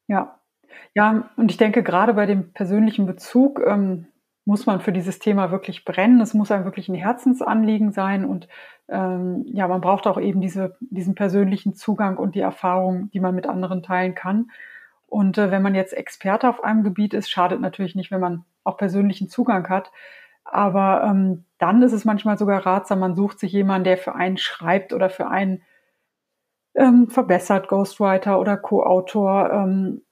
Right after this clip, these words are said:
und man liefert wirklich diese Ex-, Expertise und spart sich jetzt die Zeit, wenn einem das Schreiben schwerfällt, ne? Also da gibt es auch jede Menge Möglichkeiten.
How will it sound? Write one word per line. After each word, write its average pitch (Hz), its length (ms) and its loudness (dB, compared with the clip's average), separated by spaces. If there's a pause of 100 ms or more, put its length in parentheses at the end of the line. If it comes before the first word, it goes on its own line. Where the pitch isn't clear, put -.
(260)
und 220 120 2
man 202 140 0
liefert 202 360 0
wirklich 202 240 -2
diese 202 240 0
Ex-, - 300 -4
Expertise 202 720 -2
und 185 160 -2
spart 180 360 -2
sich 190 140 -4
jetzt 196 180 -2
die 196 120 -4
Zeit, 185 280 0
wenn 185 140 -2
einem 185 160 -2
das 180 100 -4
Schreiben 170 640 -4 (120)
schwerfällt, 175 760 -4
ne? 202 120 -4
Also 196 180 -4
da 185 80 0
gibt - 220 -10
es 196 100 -8
auch 180 180 -2
jede 190 200 -4
Menge 185 260 -6
Möglichkeiten. 190 800 -6